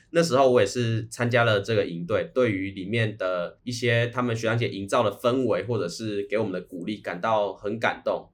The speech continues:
然后也没有参加过营队的我，就喜欢上成大，也喜欢上C Y C，我就决定来大学以后，我一定还要再回来跑这个C Y C。那我也不知道一待了就是四年，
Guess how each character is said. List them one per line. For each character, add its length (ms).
然 120
后 120
也 120
没 120
有 40
参 200
加 120
过 200
营 120
队 160
的 120
我， 160
就 280
喜 160
欢 140
上 200
成 260
大， 140
也 100
喜 120
欢 120
上 160
C 200
Y 140
C， 260
我 100
就 120
决 160
定 240
来 200
大 240
学 260
以 140
后， 180
我 120
一 20
定 180
还 60
要 80
再 140
回 120
来 80
跑 200
这 100
个 80
C 240
Y 140
C。 180
那 260
我 100
也 80
不 80
知 100
道 240
一 80
待 220
了 100
就 140
是 280
四 360
年， 240